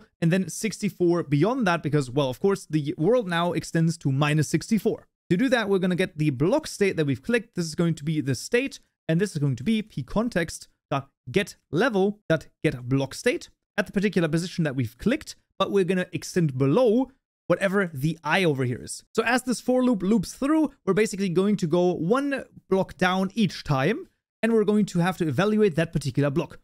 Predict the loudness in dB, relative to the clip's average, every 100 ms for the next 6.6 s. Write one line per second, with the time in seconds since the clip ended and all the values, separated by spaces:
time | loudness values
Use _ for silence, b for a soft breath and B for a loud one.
0 | -6 -2 0 0 0 0 2 0 0 -4
1 | _ _ _ -10 -6 0 0 0 0 0
2 | 2 2 2 2 2 0 -4 _ _ _
3 | _ -14 -4 0 2 2 -2 -6 -20 _
4 | _ _ _ -6 -4 0 0 2 2 0
5 | -2 -2 -2 0 0 0 0 0 0 -2
6 | -6 -6 -2 0 0 0